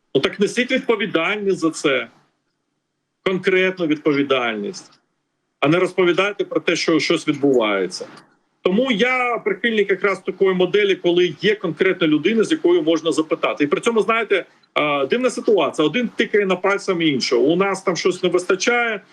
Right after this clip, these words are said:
а, а ми не знаємо, ми не контролюємо. І не, ра-, справа не рухається нікуди. Плюс ще з'являється Ф С Б-шна агентура, перетворюючи набу фактично на філію Ф С Б. Це що таке? Тому ми, я прихильник того, щоб була конкретна відповідальність конкретної людини.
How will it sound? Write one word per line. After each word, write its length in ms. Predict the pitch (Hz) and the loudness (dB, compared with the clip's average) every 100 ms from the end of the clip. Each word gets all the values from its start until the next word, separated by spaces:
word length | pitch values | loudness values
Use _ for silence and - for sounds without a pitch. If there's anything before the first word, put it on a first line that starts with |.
| _ - | _ -2
а, 80 | 156 | 2
а 440 | 156 156 151 156 | 4 4 2 2
ми 120 | 175 | 0
не 120 | 214 190 | 2 0
знаємо, 420 | 190 185 175 165 | 0 -2 0 0
ми 120 | 165 | 2
не 100 | 160 | 2
контролюємо. 760 | 160 147 151 135 127 117 113 131 | 0 -2 0 2 4 4 2 2
І 400 | 156 175 170 165 160 | 2 4 4 2 0
не, 200 | 156 151 | 0 -2
ра-, 340 | 147 190 165 151 | -2 -2 0 -2
справа 360 | - 170 165 | 0 -2 -2
не 100 | 165 | 0
рухається 480 | 147 151 147 135 127 | 2 2 2 0 0
нікуди. 560 | 123 113 104 104 98 95 - - _ _ _ | -4 -2 2 2 2 0 -4 -20 _ _ _
Плюс 260 | 190 240 | 2 2
ще 380 | - 202 190 170 | 2 0 0 -2
з'являється 580 | 139 160 180 175 165 - | 0 0 2 0 -2 -4
Ф 100 | - | -2
С 100 | 156 | -2
Б-шна 640 | 160 147 - 147 131 127 - _ - | 0 -2 -2 0 0 0 -6 _ -2
агентура, 600 | 127 160 156 151 123 110 | 0 0 2 2 4 2
перетворюючи 720 | - 139 143 151 139 131 - | 2 0 2 2 4 2 0
набу 260 | 135 135 170 | 0 2 0
фактично 500 | 175 - 135 - 123 | 0 -2 -2 0 0
на 100 | 120 | 0
філію 500 | - 147 127 120 113 | 2 2 4 2 0
Ф 120 | 104 | 0
С 120 | 113 | -2
Б. 260 | 92 98 90 - _ _ | 0 -2 -2 -12 _ _
Це 80 | 170 | -4
що 160 | - 185 | -2 -2
таке? 400 | - - 98 95 - _ _ _ _ _ _ _ _ _ _ _ _ _ _ _ _ | -2 -2 -4 -6 -20 _ _ _ _ _ _ _ _ _ _ _ _ _ _ _ _
Тому 300 | 185 220 277 | -2 0 0
ми, 160 | 269 262 | 0 0
я 180 | 240 233 | 0 -2
прихильник 500 | - 202 233 214 190 | -4 -2 0 0 0
того, 220 | 220 208 | 2 2
щоб 200 | - 175 | 2 0
була 180 | 185 175 | 2 2
конкретна 480 | 190 180 190 175 175 | -2 0 0 2 0
відповідальність 640 | 170 180 175 196 180 - | 0 0 0 0 -2 -4
конкретної 500 | 160 143 165 160 139 | -2 0 -2 0 0
людини. 500 | 123 104 101 92 | 2 2 0 0